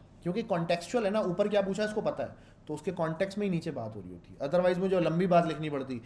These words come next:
कि give me example code of एचटीएमएल and सीएसएस for border, इस तरह, इस तरह लिखने की ज़रूरत नहीं है, लेकिन ये बड़ा समझदार है, इसको पता है इससे पहले आपने क्या बात की है,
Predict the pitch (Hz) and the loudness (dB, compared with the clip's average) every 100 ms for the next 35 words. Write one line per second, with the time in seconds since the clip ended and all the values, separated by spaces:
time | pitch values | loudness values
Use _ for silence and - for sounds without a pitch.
0 | - - 143 139 185 170 175 180 156 127 | -14 -10 -6 0 0 0 -2 -2 -4 -4
1 | 156 151 185 180 170 175 175 175 151 147 | -2 -2 -4 -6 0 4 4 4 0 -4
2 | - 180 185 190 170 196 190 - 160 175 | -4 -4 -4 -2 -2 -2 0 2 2 0
3 | 185 - - - - - 165 156 151 151 | -2 -6 -18 -20 -20 -4 -2 0 0 -2
4 | - - 170 160 - 156 185 175 170 165 | -4 0 0 0 -4 -4 0 0 0 -2
5 | 147 131 120 92 85 101 - - - 156 | -2 -4 -6 -10 -12 -14 -20 -16 -4 0
6 | 165 170 147 131 117 110 117 - 160 175 | 2 2 0 -2 -2 -4 -6 -6 0 0
7 | 170 175 147 151 151 151 147 131 117 120 | 0 -2 0 0 0 -2 -4 -4 -4 -8
8 | - 90 | -14 -18